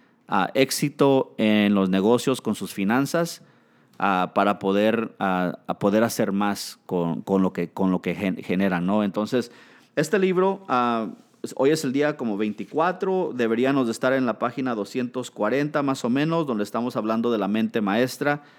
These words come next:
Ah, pero como vamos repasando semana por semana, e-, esta, esta vez yo quisiera hablarles acerca de,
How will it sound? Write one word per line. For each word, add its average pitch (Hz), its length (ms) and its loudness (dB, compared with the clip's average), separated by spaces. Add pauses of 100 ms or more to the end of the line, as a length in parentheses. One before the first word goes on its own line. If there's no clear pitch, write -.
(440)
Ah, 120 220 4
pero 135 220 4
como 139 240 4
vamos 196 240 4
repasando 156 600 2
semana 147 380 2
por 120 160 -6
semana, 127 580 2
e-, - 220 0
esta, 131 340 0
esta 139 280 -2
vez 135 160 2
yo 135 120 -2
quisiera 135 340 -2
hablarles 120 460 0
acerca 117 460 -2
de, 107 340 0